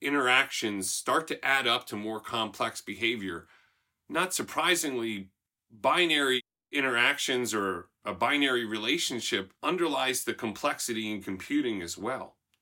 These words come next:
And so we're doing at Upward Arrow is we're building a car. We're not building a horseless carriage. We're starting with new models and new ideas.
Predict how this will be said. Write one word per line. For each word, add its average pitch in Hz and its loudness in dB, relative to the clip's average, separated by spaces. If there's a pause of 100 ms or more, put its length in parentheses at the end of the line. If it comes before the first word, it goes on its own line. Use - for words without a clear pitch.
(360)
And 151 0
so 147 2 (140)
we're 226 -4
doing 185 0
at 123 -2
Upward 139 -2
Arrow 127 2
is 117 0 (540)
we're 202 4
building 190 0
a 135 -2
car. 104 4
We're 131 0
not 151 0
building 139 0
a 101 -4
horseless 120 0
carriage. 104 -2
We're 151 0
starting 165 0
with 139 -6 (140)
new 160 -4
models 139 -2
and 113 -6
new 117 -4
ideas. 87 -12